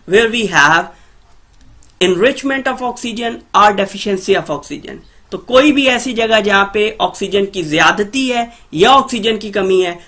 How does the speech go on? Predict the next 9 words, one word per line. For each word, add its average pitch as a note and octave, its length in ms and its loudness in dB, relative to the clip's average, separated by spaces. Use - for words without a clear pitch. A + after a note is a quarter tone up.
तो F3 80 -2
दोनों G3 380 4
सूरतों F#3+ 420 -4
में F3+ 220 -4
ये E3+ 140 4
हमारे E3+ 400 0
लिए E3+ 400 -4
कन्फाइंड E3 540 0
स्पेस E3 580 -2